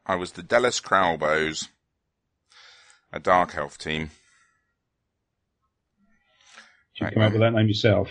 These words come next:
Speaker 1: I did come up with that name myself.
Speaker 2: Hmm. Shame.
Speaker 1: And then I didn't really play when the Astrogranite,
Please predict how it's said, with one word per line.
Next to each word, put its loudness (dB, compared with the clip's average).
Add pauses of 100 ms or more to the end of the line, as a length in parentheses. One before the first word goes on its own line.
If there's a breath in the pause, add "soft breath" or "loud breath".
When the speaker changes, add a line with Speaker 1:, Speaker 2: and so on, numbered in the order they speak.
(480)
Speaker 1:
I -4
did -6
come -10
up -4
with -8
that -6
name -4
myself. -8 (1300)
Speaker 2:
Hmm. 2 (1200)
Shame. -2 (180)
Speaker 1:
And -8 (2000 loud breath)
then 0
I 2
didn't -6 (200)
really -2
play 4
when -2
the -4
Astrogranite, -6